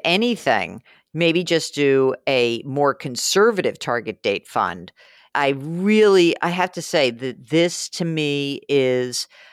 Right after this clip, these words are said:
um, one of those cases where what you have will serve you just fine. Okay?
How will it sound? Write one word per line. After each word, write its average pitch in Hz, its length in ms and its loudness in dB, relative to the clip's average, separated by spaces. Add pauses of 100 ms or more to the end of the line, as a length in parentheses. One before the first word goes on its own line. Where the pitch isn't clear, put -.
(180)
um, 127 320 -2
one 147 180 0
of 156 60 -2
those 147 200 0
cases 147 540 -4
where 135 560 0 (460)
what 156 300 0
you 139 120 0
have 151 580 -2
will 165 140 -2
serve 135 540 -4
you 135 300 -8
just - 600 -8
fine. 76 520 -10 (280)
Okay? 202 560 -2